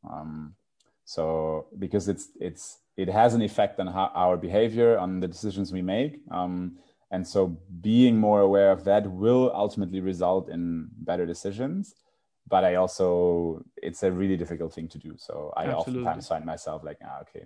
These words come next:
Speaker 1: did you really follow that now?" I don't know.
Speaker 2: Easier to see in others, no? Than,
Speaker 1: Yeah.
Speaker 2: than on yourself, probably.
Speaker 1: Definitely.
Speaker 2: That's super important. Okay, then. Um, very last question for you. Um, as an entrepreneur, what has been your biggest mistake?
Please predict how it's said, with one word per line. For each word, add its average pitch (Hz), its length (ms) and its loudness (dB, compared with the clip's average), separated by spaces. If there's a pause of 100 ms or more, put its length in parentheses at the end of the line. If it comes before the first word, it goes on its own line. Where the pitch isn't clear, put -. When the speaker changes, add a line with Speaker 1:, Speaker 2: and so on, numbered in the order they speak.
(180)
Speaker 1:
did 85 220 -12
you 85 100 -6
really 87 280 -4
follow 98 320 0
that 98 220 -4
now?" 98 300 -6
I 80 200 -12
don't - 180 -18
know. - 140 -20 (760)
Speaker 2:
Easier 170 360 4
to 143 120 -4
see 151 200 0
in 139 100 4
others, 135 420 0
no? 196 260 -6
Than, 131 360 -2
Speaker 1:
Yeah. 127 60 -4
Speaker 2:
than 127 220 -2
on 123 160 -4
yourself, 120 500 -8
probably. 120 360 -6
Speaker 1:
Definitely. - 260 -20 (520)
Speaker 2:
That's 131 120 -10
super 131 180 -6
important. 123 480 -10
Okay, 220 240 0
then. 165 180 2 (500)
Um, 147 560 -2
very 220 180 6
last 240 220 2
question 175 300 -4
for - 100 -6
you. 165 400 2 (160)
Um, 156 680 0 (140)
as 214 200 6
an 247 80 6
entrepreneur, 190 580 0 (460)
what 185 300 2
has 214 140 0
been 190 220 0
your 170 180 0
biggest 147 420 -2
mistake? 143 520 -4